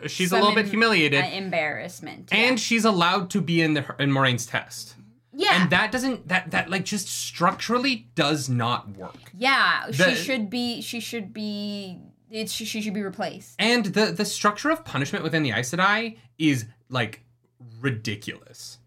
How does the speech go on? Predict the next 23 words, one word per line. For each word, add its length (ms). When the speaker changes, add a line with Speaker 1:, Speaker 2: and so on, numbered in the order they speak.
Speaker 2:
Yeah. 420
Speaker 1:
And 220
we'll 80
get 200
to 160
it 100
once 240
they 100
become 300
Aes 140
Sedai. 200
There's 140
a 40
whole 140
conversation 480
that 140
is, 100
like, 180
actually 600
insane 580
to 100
think 260
about. 400